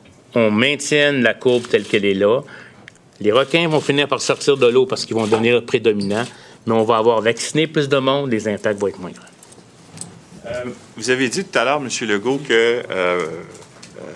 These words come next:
Speaker 2: à terme, là, il va y avoir davantage, en fait, la majorité des cas vont être des cas de variants britanniques,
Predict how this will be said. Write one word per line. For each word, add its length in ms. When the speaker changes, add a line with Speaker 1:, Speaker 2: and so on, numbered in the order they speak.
Speaker 2:
à 100
terme, 420
là, 260
il 100
va 100
y 40
avoir 240
davantage, 760
en 80
fait, 240
la 100
majorité 540
des 180
cas 220
vont 160
être 100
des 120
cas 160
de 120
variants 500
britanniques, 640